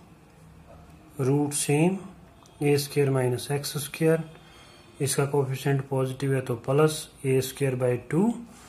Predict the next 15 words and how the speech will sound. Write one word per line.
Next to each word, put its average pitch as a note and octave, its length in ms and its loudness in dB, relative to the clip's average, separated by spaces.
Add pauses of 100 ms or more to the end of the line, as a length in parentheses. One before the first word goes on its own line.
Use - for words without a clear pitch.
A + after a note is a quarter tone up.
(240)
अब B2 120 0
ये C3 240 -2
ए D3+ 140 4
स्क्वायर D#3+ 300 4
माइनस D#3 380 2
एक्स D3+ 240 0
square C#3+ 340 0
type C3 320 2
का B2 80 -2
तो C#3+ 120 -2
sine C3+ 400 4
inverse A2 460 -2
बनेगा, G#2 420 -8 (840)
sine C3 380 2
inverse D3 480 0